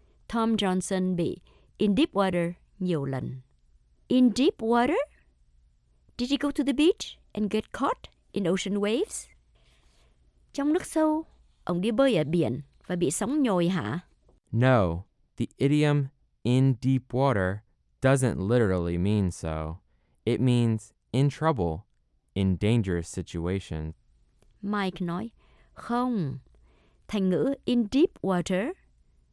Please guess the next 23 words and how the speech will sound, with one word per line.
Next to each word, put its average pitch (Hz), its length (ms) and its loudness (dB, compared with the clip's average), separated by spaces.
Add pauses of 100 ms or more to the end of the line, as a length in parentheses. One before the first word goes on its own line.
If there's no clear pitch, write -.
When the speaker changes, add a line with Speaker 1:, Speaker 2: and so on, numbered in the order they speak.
(320)
Speaker 1:
không 302 260 -6
có 311 100 -4
nghĩa 285 160 -2
đen 269 360 -2
là 196 120 -6
bị 135 260 -2
ở 139 180 -6
trong 220 220 -4
nước 294 120 -4
sâu, 247 420 -2 (520)
mà 160 100 -8
có 196 160 -8
nghĩa 214 300 -2
là 165 440 -6 (440)
gặp - 220 -6
khó 214 140 -4
khăn 247 420 -4 (440)
ở 160 100 -8
trong 226 240 -4
tình 160 200 -4
trạng 151 260 -8
nguy 202 360 -4
hiểm." 147 300 -4